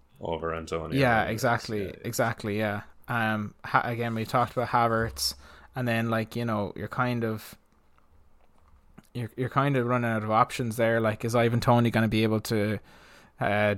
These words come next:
Speaker 2: do it again this season? Watkins, who likes to rotate with Danny Ings a lot, um, like, Mbeumo was up there as one of the highest scorers last season, and the man could barely score a goal to save his life.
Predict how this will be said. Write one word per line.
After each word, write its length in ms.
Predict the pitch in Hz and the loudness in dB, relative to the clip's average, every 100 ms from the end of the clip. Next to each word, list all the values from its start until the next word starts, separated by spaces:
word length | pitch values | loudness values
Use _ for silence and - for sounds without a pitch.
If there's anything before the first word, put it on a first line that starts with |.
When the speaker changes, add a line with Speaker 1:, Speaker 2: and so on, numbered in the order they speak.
| - | -2
Speaker 2:
do 160 | - 110 | -2 2
it 80 | 110 | 2
again 300 | 104 104 104 | 0 -2 0
this 180 | 107 - | -2 -2
season? 580 | 113 107 107 110 101 | -2 -2 -2 -4 -4
Watkins, 640 | 101 107 - 120 107 107 - | 2 2 2 -2 -2 -2 -4
who 280 | 110 104 98 | -2 -4 -4
likes 300 | 101 107 - | -2 -4 -2
to 60 | 113 | 0
rotate 400 | 110 - 113 82 | 0 0 -2 -2
with 120 | 104 | -2
Danny 340 | 117 104 104 | 0 0 0
Ings 220 | 120 113 | -2 -2
a 60 | 110 | 0
lot, 400 | 104 110 107 - - - - _ - | 4 4 4 0 -16 -20 -20 _ -8
um, 560 | 113 101 104 101 98 - _ _ _ _ | -4 -2 -2 -4 -6 -10 _ _ _ _
like, 280 | 107 104 - | -4 -4 -4
Mbeumo 680 | 120 110 120 123 120 113 | -4 -2 0 2 2 2
was 160 | 110 107 | 2 0
up 160 | 117 - | -2 0
there 180 | 110 | 0
as 120 | 104 117 | 0 0
one 100 | 113 | 0
of 60 | |
the 60 | 110 | 2
highest 260 | 113 110 - | 2 0 -2
scorers 380 | 123 113 110 | 0 0 2
last 240 | 113 110 - | 2 2 0
season, 320 | 110 110 117 | -2 -2 -2
and 100 | 107 | -2
the 40 | 107 | 0
man 200 | 113 113 | 0 0
could 140 | 110 | -2
barely 240 | 113 110 | -2 -2
score 260 | 104 - 110 | -2 -2 -2
a 60 | 107 | 0
goal 220 | 107 110 | -2 -2
to 60 | |
save 240 | 107 113 107 | -4 -4 -4
his 120 | 104 | -4
life. 460 | 110 120 120 - | -2 0 0 -6